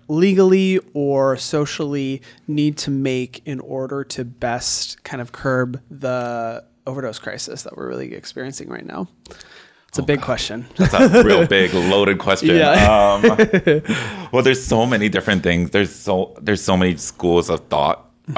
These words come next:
Speaker 2: around this, you know? Like,
Speaker 1: Yeah.
Speaker 2: there's some of the most brilliant minds in the country, like, that are trying to tackle this issue, and there's
Speaker 1: Yeah.
Speaker 2: so many different ways that we could do it. Like, um, making Narcan more readily available across the country is
Speaker 1: Yep.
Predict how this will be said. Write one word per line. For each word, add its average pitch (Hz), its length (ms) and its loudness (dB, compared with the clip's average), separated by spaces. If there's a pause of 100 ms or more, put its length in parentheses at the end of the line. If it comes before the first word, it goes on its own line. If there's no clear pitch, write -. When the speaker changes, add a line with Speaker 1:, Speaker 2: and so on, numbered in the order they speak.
(120)
Speaker 2:
around 90 220 2
this, 110 220 0
you 98 80 0
know? 98 200 2
Like, 87 220 0
Speaker 1:
Yeah. 113 100 0
Speaker 2:
there's 87 120 0
some 90 160 -4
of 85 80 0
the 85 60 -4
most 80 260 -6
brilliant 82 360 -2
minds 78 320 -2
in 78 40 -8
the 73 80 -6
country, 80 540 -6
like, 76 260 -4
that 78 120 -4
are 78 40 -2
trying 78 200 -6
to 76 40 -8
tackle 71 300 -8
this 73 240 -8
issue, 90 380 -2
and 82 120 0
there's 78 140 -2
Speaker 1:
Yeah. 123 60 -2
Speaker 2:
so 87 120 0
many 85 380 -2 (880)
different 85 720 -2 (340)
ways 85 500 2
that 80 120 -6
we 78 100 -6
could 80 120 -4
do 82 140 0
it. 67 180 -4
Like, 71 440 -4
um, 71 580 -4 (420)
making 92 280 -2
Narcan 90 360 0
more 87 140 2
readily 85 280 2
available 80 560 0
across 78 320 -4
the - 80 -20
country 78 460 -4
is 71 320 -4
Speaker 1:
Yep. - 80 -20